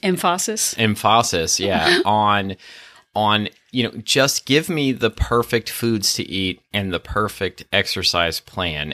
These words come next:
Speaker 2: And I, it, it was really eye-opening to me. And the thing that really made this a lasting weight loss for me and for Catherine has been all of these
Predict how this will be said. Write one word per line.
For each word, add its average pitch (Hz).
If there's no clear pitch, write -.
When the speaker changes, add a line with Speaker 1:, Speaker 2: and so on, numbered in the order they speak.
Speaker 2:
And 95
I, 90
it, -
it 123
was 107
really 127
eye-opening 101
to -
me. 131
And 107
the 101
thing 123
that 98
really 104
made 98
this 95
a 95
lasting 85
weight 92
loss 78
for 78
me 82
and 80
for 71
Catherine 82
has 101
been 95
all 110
of 107
these 95